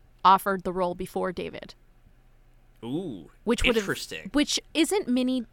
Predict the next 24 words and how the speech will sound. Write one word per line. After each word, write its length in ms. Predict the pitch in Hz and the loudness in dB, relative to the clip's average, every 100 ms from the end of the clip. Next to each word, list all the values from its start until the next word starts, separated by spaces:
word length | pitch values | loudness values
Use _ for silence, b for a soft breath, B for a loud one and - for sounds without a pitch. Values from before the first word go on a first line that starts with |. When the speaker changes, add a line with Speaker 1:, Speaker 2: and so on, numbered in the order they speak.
| - - | -12 -2
Speaker 1:
is 180 | 277 269 | -2 0
Minnie 260 | 320 320 | 0 -2
Driver 680 | 302 277 262 262 262 254 240 - | -2 0 0 0 -2 -2 -4 -2
on 300 | 196 196 202 - | -2 0 -2 -4
E 160 | 202 | -4
R, 520 | 202 196 202 202 208 - | 0 0 0 -2 -6 -6
or 540 | 196 190 185 170 180 - - - _ - - _ - _ - - _ - | -2 2 2 0 -2 -8 -20 -20 _ -20 -20 _ -20 _ -20 -20 _ -4
they 120 | 240 | -2
were 140 | 247 - | 0 0
Speaker 2:
I 60 | 196 | 0
mean, 200 | 226 185 - | 2 0 4
every, 460 | 170 175 185 139 123 - - | 4 4 0 -2 -4 -4 4
everyone 540 | 180 180 165 143 135 | 4 4 2 2 -2
was 160 | 117 107 | -2 -2
on 260 | 104 107 | -2 -4
E 260 | 110 110 104 | -6 -8 -4
R 180 | 98 98 | -2 -4
at 80 | - | -6
some 220 | 107 104 | -10 -10
point. 240 | 120 113 | -8 -4
She 140 | - 180 | 0 4
wasn't 340 | 190 156 139 | 4 2 -2
a 20 | |
regular, 640 | 101 110 117 123 92 - | -4 -4 -2 -4 -8 -12